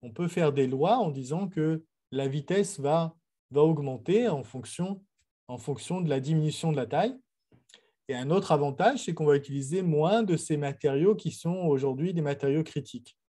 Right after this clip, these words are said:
euh, les métaux. Donc, en faisant des petites tailles de, de,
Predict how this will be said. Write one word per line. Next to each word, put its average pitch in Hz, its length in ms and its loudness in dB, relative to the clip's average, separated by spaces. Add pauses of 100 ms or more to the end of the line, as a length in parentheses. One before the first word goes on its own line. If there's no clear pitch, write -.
(380)
euh, 120 200 -8
les 123 160 -2
métaux. 131 400 -4 (480)
Donc, 120 200 -14 (120)
en 135 240 -6
faisant 147 340 0
des 139 120 2
petites 156 420 -2
tailles 151 260 4
de, 127 300 -2
de, 117 480 -8